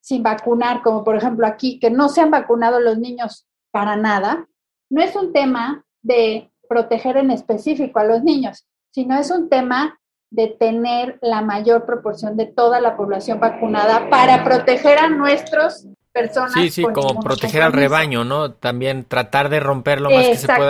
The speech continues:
Speaker 1: Exactamente.
Speaker 2: transmisión a, a través de la, de los infantes. Y que además aquí hay una, hay una convivencia importante en México, ¿no? De, de infantes con adultos mayores.
Speaker 1: Correcto, y a-, entonces inmunosuprimidos siempre vamos a tener, porque las poblaciones así son,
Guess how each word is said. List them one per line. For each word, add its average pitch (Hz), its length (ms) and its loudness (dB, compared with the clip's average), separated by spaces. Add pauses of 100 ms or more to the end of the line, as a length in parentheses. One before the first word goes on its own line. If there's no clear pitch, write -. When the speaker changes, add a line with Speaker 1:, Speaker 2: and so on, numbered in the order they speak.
(120)
Speaker 1:
Exactamente. 220 100 -6
Speaker 2:
transmisión 120 460 -8
a, 131 120 -8 (180)
a 127 100 -12
través 123 380 -6
de 127 100 -6
la, 110 580 -6
de 110 240 -8
los 110 400 -8
infantes. 139 500 -6 (240)
Y 151 120 -6
que 147 140 -2
además 160 260 0
aquí 196 300 0
hay 185 180 2
una, 180 300 -2 (300)
hay 165 140 -4
una 185 160 -2
convivencia 151 460 -2
importante 147 560 -2
en 147 60 -4
México, 135 440 -6
¿no? 120 160 -4
De, 113 320 -6
de 113 160 -8
infantes 123 540 -6
con 117 320 -6
adultos 117 420 -6
mayores. 113 840 -8 (420)
Speaker 1:
Correcto, 285 500 0
y 233 140 -2
a-, 220 200 -4
entonces 285 480 -2 (220)
inmunosuprimidos 330 880 0
siempre 349 320 0
vamos 330 260 2
a 320 120 0
tener, 247 460 -6
porque 240 500 0
las 247 240 -2
poblaciones 277 600 0
así 269 300 -8
son, 254 280 -12